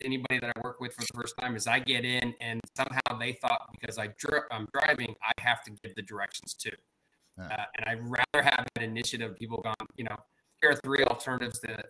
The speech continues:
Speaker 1: alternate routes to get to that client. And, and they're helping me be successful in getting to the client. It's something very simple, but it's sort of like, if I have to ask you to give me directions, I have a feeling that that's how I have to potentially work with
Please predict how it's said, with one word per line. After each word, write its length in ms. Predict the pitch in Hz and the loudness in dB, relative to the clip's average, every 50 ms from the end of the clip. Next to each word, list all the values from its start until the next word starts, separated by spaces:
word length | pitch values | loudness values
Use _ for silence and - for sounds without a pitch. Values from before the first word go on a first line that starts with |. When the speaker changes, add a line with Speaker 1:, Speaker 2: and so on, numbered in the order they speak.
| - - 120 | -6 -4 -4
Speaker 1:
alternate 340 | 127 - - - 117 107 104 | -4 -4 -4 -4 -4 -4 -2
routes 340 | 107 107 107 107 - - | 0 0 0 0 0 -4
to 100 | - - | -8 -6
get 120 | 95 107 104 | -8 -8 -8
to 80 | - 101 - | -8 -12 -14
that 180 | - - - | -16 -16 -14
client. 360 | - - 110 107 110 107 101 - _ - | -8 -4 -2 0 0 -2 -2 -6 _ -18
And, 440 | - - - _ _ - - 110 - | -18 -18 -18 _ _ -16 -14 -12 -8
and 100 | - 127 - _ _ - | -8 -8 -10 _ _ -2
they're 100 | - 127 - - - | 0 0 0 0 -4
helping 380 | - 135 131 135 - - 131 120 | 0 0 0 2 2 2 2 2
me 180 | 117 117 113 - | 2 2 0 -2
be 120 | - 92 _ - - | -6 -12 _ -8 -8
successful 580 | - - 101 - - 107 107 - - - 104 | -8 -8 -6 -6 -4 -4 -4 -6 -6 -8 -8
in 80 | 101 95 | -10 -8
getting 240 | 98 98 101 101 95 | -8 -8 -8 -8 -12
to 40 | |
the 80 | 92 92 | -14 -16
client. 280 | - - 107 98 101 104 | -12 -10 -8 -6 -4 0
It's 100 | 101 - | 2 4
something 320 | 180 - 180 143 123 113 | 4 4 2 0 0 2
very 200 | 107 123 127 143 | 2 4 4 4
simple, 540 | 139 - - - 123 - - - 170 - - - - - - - - _ _ - | 4 4 4 4 2 0 0 -4 -4 -4 -4 -8 -14 -20 -20 -20 -20 _ _ -4
but 80 | 117 123 | 0 2
it's 100 | - - | 2 4
sort 160 | 151 147 143 | 4 6 6
of 40 | 143 | 6
like, 120 | 139 113 | 6 4
if 80 | 113 104 | 4 6
I 80 | 127 135 | 6 6
have 100 | 143 131 | 6 6
to 80 | - - - - - | 0 -2 -6 -6 -2
ask 240 | 120 120 131 131 - - - | 2 2 4 4 2 0 0
you 140 | - 123 | -6 -4
to 80 | 113 113 | -4 -6
give 240 | 113 - - 117 117 | -6 -2 -2 0 0
me 140 | 117 113 113 | 0 -2 -4
directions, 680 | - - - - 113 123 123 - - 110 107 98 - - | -8 -10 -4 2 2 2 2 2 -4 -6 -6 -6 -6 -4
I 60 | 113 117 | -2 -2
have 140 | 120 120 117 | -2 -4 -6
a 40 | - | -10
feeling 460 | - - - 123 120 123 117 117 113 | -12 -8 -4 -2 -2 -2 -2 -4 -4
that 140 | 101 101 - - - | -6 -8 -10 -6 -6
that's 160 | 113 - - - | -6 -6 -6 -4
how 200 | - 120 113 107 - | 0 0 2 2 0
I 100 | - - | -2 -4
have 140 | 101 - - | -6 -6 -6
to 200 | - 101 95 95 _ _ _ _ _ - | -10 -10 -10 -12 _ _ _ _ _ -16
potentially 380 | - - 113 104 - - 104 101 | -8 -6 -4 -4 -2 -4 -6 -6
work 260 | 95 101 107 - - | -4 -6 -6 -4 -2
with 120 | 147 143 | -4 -2